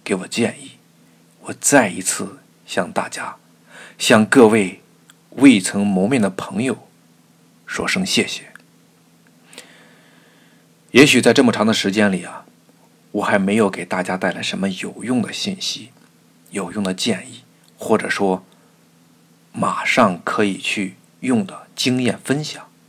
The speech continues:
想想这些，还是有些惭愧的。但我越来越有信心向大家说，大家一定会见证我们品牌的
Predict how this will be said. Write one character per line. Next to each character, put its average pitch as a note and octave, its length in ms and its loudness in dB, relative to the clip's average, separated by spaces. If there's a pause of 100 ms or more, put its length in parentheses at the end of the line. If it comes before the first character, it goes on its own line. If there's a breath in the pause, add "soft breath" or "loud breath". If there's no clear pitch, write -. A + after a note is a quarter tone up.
(1120)
想 G#2+ 220 0
想 F#2 160 -4
这 F#2+ 140 0
些， F2+ 380 -8 (460)
还 - 160 -6
是 G#2+ 100 -2
有 F#2+ 80 -2
些 - 140 -6
惭 - 300 -8
愧 G#2+ 180 -6
的。 - 160 -16 (1800 soft breath)
但 E3 180 8
我 G#2+ 80 6
越 D3+ 180 4
来 G#2 120 4
越 B2+ 120 2
有 G#2 120 0
信 A2+ 260 -2
心 B2 280 0
向 G#2 220 -4
大 F#2+ 140 0
家 F#2 140 -12
说， - 400 -10 (1400)
大 G#2+ 140 -4
家 - 140 -2
一 G2+ 280 -4
定 E3 260 2
会 A2 160 -6
见 F#2 320 -4
证 F#2+ 260 -4
我 G#2 80 -4
们 G2 180 0
品 F#2+ 240 -6
牌 - 160 -8
的 F#2 120 -8